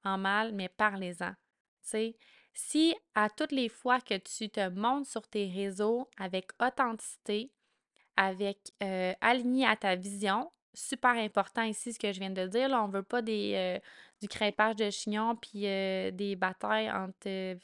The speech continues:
petites filles de cours d'école ou de, de chicanes d'enfants, là, c'est pas ça le but. Mais si tu restes aligné à ta vision, ben, quand tu parles avec authenticité, avec transparence, avec humilité, puis mets les valeurs que t'inclus, ça, c'est les miennes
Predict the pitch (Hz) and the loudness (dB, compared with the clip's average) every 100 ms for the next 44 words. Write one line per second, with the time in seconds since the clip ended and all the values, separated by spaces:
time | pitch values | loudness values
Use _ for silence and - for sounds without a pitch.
0 | _ - 185 - - - - 214 214 196 | _ -14 -12 -12 -16 -16 -6 -4 -2 -2
1 | 196 196 202 196 196 - 214 220 208 185 | -4 -4 -4 -6 -6 -4 -2 -2 -2 -4
2 | 190 190 190 - - - - 220 208 220 | -4 -4 -8 -10 -20 -14 -2 -2 -2 -2
3 | 214 220 202 202 208 320 370 381 359 - | 0 0 -2 -2 -2 0 -2 -4 -4 -4
4 | 214 - 254 214 220 359 - _ _ _ | -4 0 -2 -2 0 -2 -2 _ _ _
5 | _ _ _ - 214 247 - 247 233 226 | _ _ _ -4 -2 -2 -2 2 2 6
6 | 208 202 202 233 285 226 208 190 185 185 | 4 4 2 4 4 4 2 -2 -2 0
7 | 196 247 359 - _ _ _ _ _ _ | 2 2 0 -6 _ _ _ _ _ _
8 | _ 202 196 - 226 226 - - 214 - | _ -2 0 0 0 0 -4 -12 -6 4
9 | 208 247 370 277 202 196 - 196 190 185 | 8 8 8 6 4 2 0 0 0 -4
10 | - - - 208 233 330 381 _ _ _ | -6 -16 -6 -2 0 0 -4 _ _ _
11 | _ _ _ - 196 190 202 - - 214 | _ _ _ 2 4 4 2 -2 -6 -2
12 | 208 - 196 190 190 190 269 359 - 196 | -2 -2 -2 -2 0 2 2 0 -2 -2
13 | 190 - - 220 214 196 - 214 330 - | -2 -6 -2 0 0 -2 -2 -2 -2 0
14 | 226 277 214 196 190 208 262 - 208 196 | 0 2 2 2 4 4 4 0 -6 -4
15 | 180 - 240 403 - 254 - 202 190 180 | -6 -6 -4 -4 0 0 0 -2 -2 -2
16 | 185 330 262 | -2 -2 -4